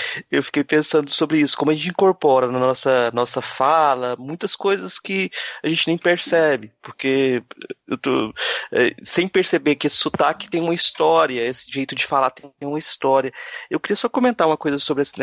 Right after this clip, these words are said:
essa questão da linguagem, porque, ah, quem co-, conhece o lugar da filosofia, o, o jeito como a filosofia trabalha com rituais, é, se você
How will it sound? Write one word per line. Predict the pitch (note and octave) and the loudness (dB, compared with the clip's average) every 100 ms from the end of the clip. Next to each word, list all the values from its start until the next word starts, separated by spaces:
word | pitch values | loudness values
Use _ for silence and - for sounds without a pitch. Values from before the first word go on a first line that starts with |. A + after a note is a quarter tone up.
| - | -4
essa | - | -6
questão | - - | -4 -4
da | B2 | -2
linguagem, | B2+ B2+ E3 D#3+ B2+ B2+ - - | -2 2 2 2 -2 -12 -14 -10
porque, | - C#3 D#3+ _ - _ | -8 -4 -4 _ -20 _
ah, | D3+ D3 | 2 2
quem | C#3+ F3+ G3+ G#3+ _ | 2 0 0 -2 _
co-, | - E3 - - | -4 -4 -4 -4
conhece | D#3+ D3 D#3 - | 2 4 2 0
o | - | -4
lugar | C3+ C3+ C3+ | 0 2 2
da | B2+ | 0
filosofia, | - C3+ B2+ C3 - D#3+ F#3 E3 C3+ B2 B2 | -2 -2 -2 -2 -4 -2 0 2 4 4 4
o, | A#2+ A#2 - | 2 -2 -4
o | C3+ | -2
jeito | C3 D#3 F3 - | 2 4 2 -2
como | - D3 C#3 | -4 0 2
a | C3+ | 0
filosofia | - C3+ B2+ C3 - C3+ | 0 -2 0 -2 0 0
trabalha | - C3+ B2 B2+ C3 | 2 0 2 2 2
com | C3 B2+ | -2 -6
rituais, | C3 B2+ A#2+ C3 D3 C#3 B2+ - - - - - - - - - | -8 -4 0 2 4 0 -4 -10 -12 -14 -14 -12 -8 -8 -10 -4
é, | B2+ C3+ C3+ C3+ | 0 4 4 2
se | C3 - | 0 -2
você | D3+ - - | -2 0 0